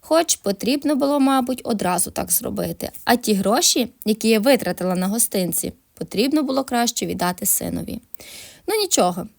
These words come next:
приїде сестра до мене в гості, я вже знаю, чим її буду пригощати. Чай є, батон куплю. З такими родичами потрібно поводити себе так, як і вони. І я покажу також свою гостинність.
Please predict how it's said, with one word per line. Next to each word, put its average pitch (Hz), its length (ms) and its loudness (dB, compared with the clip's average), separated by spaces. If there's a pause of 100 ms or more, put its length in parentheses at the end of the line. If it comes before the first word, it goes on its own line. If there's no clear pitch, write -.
(180)
приїде 208 400 2
сестра 220 420 2
до 185 100 0
мене 185 260 2
в 202 40 0
гості, 190 520 0 (220)
я 190 180 0
вже 226 180 -4
знаю, 175 440 0 (160)
чим 190 360 0
її 196 260 2
буду 175 280 -4
пригощати. - 800 -6 (220)
Чай 311 240 4
є, 254 340 4 (140)
батон 196 360 2
куплю. - 400 -8 (420)
З - 100 -2
такими 302 400 4
родичами 185 580 2 (100)
потрібно 180 420 -4
поводити 175 580 -4
себе 175 340 -2
так, 226 300 2 (360)
як 190 340 0
і 294 100 -2
вони. 247 340 0 (840)
І 247 420 2
я 247 320 4
покажу 226 460 2
також 202 340 -2
свою 202 260 -2
гостинність. - 840 -2